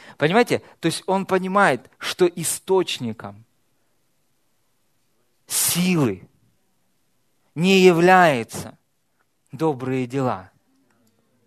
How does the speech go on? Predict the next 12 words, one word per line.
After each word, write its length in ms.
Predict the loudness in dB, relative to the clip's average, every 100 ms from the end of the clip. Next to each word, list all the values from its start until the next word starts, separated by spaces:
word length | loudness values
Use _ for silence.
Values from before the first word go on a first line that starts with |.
| _ _ _ _ _ _ _ _ _ _ _ -14
Мгм. 400 | -12 -10 -10 -12 _ _ -20 -6
И 100 | 0
не 140 | 2 4
заставляйте 720 | 2 6 6 8 8 6 0
меня 340 | -6 -2 0
ее 260 | 0 -2 -4
сейчас 460 | -6 -2 0 0 -2
воскресить 640 | -8 -6 -6 -2 -4 -6 -18 -20 -10
из-за 1000 | -4 -2 -2 -4 -6 -2 2 2 2 -4 _ _ _ _ _ _
добрых 540 | 0 2 2 -2 -4 -6
дел. 280 | -10 -10 -16 _ _ _ _ _ _ _ _ _ _ _ _ _ _ _ _ _ _ _ _ _ _ _ _ _ _ _ -16
Мгм. 320 | -12 -10